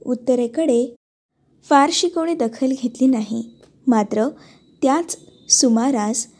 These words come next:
नवी दिल्लीतील जे स्वामीनाथन यांनी तंत्र आर्टमधील आकार आणि रंगसंगती वापरून त्यांनी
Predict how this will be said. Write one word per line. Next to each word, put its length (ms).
नवी 300
दिल्लीतील 840
जे 300
स्वामीनाथन 920
यांनी 440
तंत्र 340
आर्टमधील 680
आकार 380
आणि 360
रंगसंगती 800
वापरून 560
त्यांनी 380